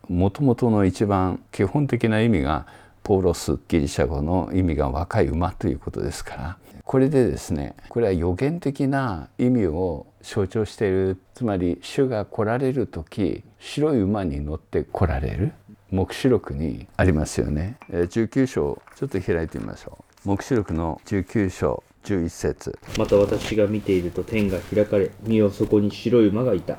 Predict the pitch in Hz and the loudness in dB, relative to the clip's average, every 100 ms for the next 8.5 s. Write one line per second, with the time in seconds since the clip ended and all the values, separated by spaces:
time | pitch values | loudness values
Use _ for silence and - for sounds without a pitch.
0 | - - - 107 104 104 101 - 104 104 | -12 -16 -2 2 4 4 0 0 0 2
1 | 113 107 101 92 92 - - 117 110 104 | -2 0 0 0 -4 -10 -4 0 2 0
2 | 98 101 113 117 - 120 101 92 110 104 | -4 0 0 0 -2 -2 -2 -4 -2 0
3 | 95 92 92 87 90 95 - - - - | 0 0 0 0 2 2 0 -4 -18 0
4 | 113 104 95 90 - 117 107 95 101 92 | 2 4 4 2 0 0 0 -4 -4 -4
5 | - 85 - - 98 101 - 92 104 110 | -6 -8 -8 -4 -2 -2 -8 -4 0 2
6 | 110 107 107 98 82 76 - - - - | 2 0 -2 -2 -2 -6 -12 -20 -20 -12
7 | - 110 98 95 87 90 98 104 104 123 | 0 2 2 0 0 2 4 4 2 2
8 | 104 87 90 95 | 2 2 2 0